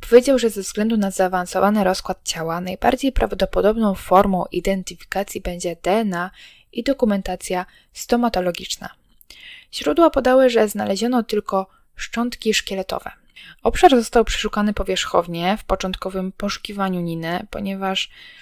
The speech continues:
był na uboczu i obok był trujący dąb. Hans zeznał, że podczas kłótni udusił Ninę, zaciskając się na jej tętnicy szyjnej.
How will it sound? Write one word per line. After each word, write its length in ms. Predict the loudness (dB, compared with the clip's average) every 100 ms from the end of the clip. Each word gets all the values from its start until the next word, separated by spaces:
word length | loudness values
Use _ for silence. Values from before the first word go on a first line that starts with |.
| -20 _
był 260 | -4 -4 -4
na 340 | -6 -2 0 0
uboczu 560 | 0 2 2 0 -6
i 280 | -4 -4 -6
obok 260 | -6 -6 -8
był 380 | -6 -6 -6 -12 _ -14
trujący 540 | -8 -6 -8 -10 -12
dąb. 460 | -2 -2 -2 -6 -14 -14 -20 -20 -20 -20 2
Hans 300 | 4 4 2
zeznał, 360 | 2 4 0
że 120 | 0 -4
podczas 480 | -6 -4 -2 -4
kłótni 380 | -2 -4 -2 -8 -8
udusił 400 | 0 0 0 -4
Ninę, 440 | -4 0 0 0
zaciskając 720 | -4 -6 -6 -8 -4 -4 -4
się 160 | -4 -4
na 120 | -4
jej 220 | -6 -8 -12 -20 -20 _
tętnicy 520 | -10 -10 -8 -8 -6 -4
szyjnej. 520 | -2 -4 -6 -18